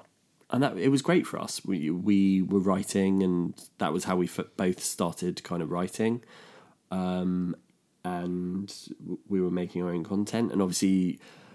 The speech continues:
writing now has become a big part of, of,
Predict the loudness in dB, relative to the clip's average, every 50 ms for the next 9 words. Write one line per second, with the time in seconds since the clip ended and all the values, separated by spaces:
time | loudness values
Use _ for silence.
0 | -20 -20 _ -2 0 0 0 0 0 2 2 2 4 4 2 2 2 2 0 0
1 | -2 -8 -8 -4 -2 0 0 0 0 0 -2 -2 -4 -6 -6 -10 -2 -2 -2 -2
2 | -2 -6 -6 -6 -4 -4 -4 -4 -6 -6 -6 -8 -14 -18 -20 -20 -20 -20 -20 -20
3 | -20 _ _ _ _ _ _ -20 _ _ _ _ _ _ _ _ _ _ _ -4
4 | -4 -4 -4